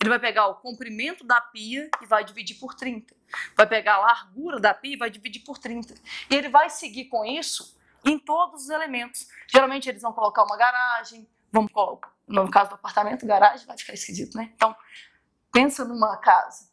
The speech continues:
Eles vão pegar lá, tem lá a garagem da casa, eles vão pegar as dimensões e vão dividir por trinta e assim por diante. Então,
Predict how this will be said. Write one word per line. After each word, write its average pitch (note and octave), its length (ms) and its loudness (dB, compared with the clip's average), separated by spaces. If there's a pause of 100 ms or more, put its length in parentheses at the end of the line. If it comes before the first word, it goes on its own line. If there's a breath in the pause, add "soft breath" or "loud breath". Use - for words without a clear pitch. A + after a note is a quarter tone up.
(100)
Eles A3 140 0
vão A#3 100 0
pegar G#3 340 4
lá, F3+ 180 2
tem A3+ 160 -14
lá G3+ 180 8
a G3 40 -2
garagem F3+ 500 0
da A3+ 100 4
casa, C4 380 -6
eles G3 160 -14
vão G3 360 -6 (280)
pegar G#3+ 480 4
as - 120 -10
dimensões G#3+ 560 -4
e G#3 40 -16
vão A3+ 120 -10
dividir G#3 360 -10
por - 160 -18
trinta A#3 400 -10 (120)
e A#3+ 80 -4
assim A#3+ 240 -8
por B3+ 140 -16
diante. G#3+ 380 -4
Então, B3+ 340 0